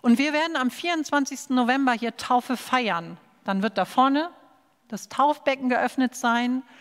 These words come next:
Und wer denkt, das ist jetzt dran für mich, das ist der nächste Schritt in meinem Glaubensleben, der ist herzlich eingeladen, kommt auf Thomas oder mich zu, unterhaltet euch mit uns. Lasst euch dieses Zeichen nicht entgehen, dass Jesus uns spüren lässt,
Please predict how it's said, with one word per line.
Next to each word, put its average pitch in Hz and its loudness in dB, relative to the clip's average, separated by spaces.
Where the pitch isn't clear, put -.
Und 247 4
wer 320 2
denkt, 277 -2
das 208 -4
ist - -10
jetzt - -8
dran 240 2
für - -4
mich, 202 -2
das 214 -2
ist 247 -6
der 240 2
nächste 254 0
Schritt - -4
in 226 0
meinem 220 2
Glaubensleben, 220 0
der 202 2
ist - -10
herzlich 240 -6
eingeladen, 208 0
kommt 226 0
auf - -4
Thomas 285 2
oder 208 0
mich 220 -2
zu, 285 -4
unterhaltet 247 0
euch 233 2
mit 240 0
uns. 233 0
Lasst 302 2
euch 294 4
dieses 277 -2
Zeichen 262 0
nicht 254 0
entgehen, 233 0
dass 214 -2
Jesus 240 -4
uns 226 -2
spüren 277 0
lässt, 180 -4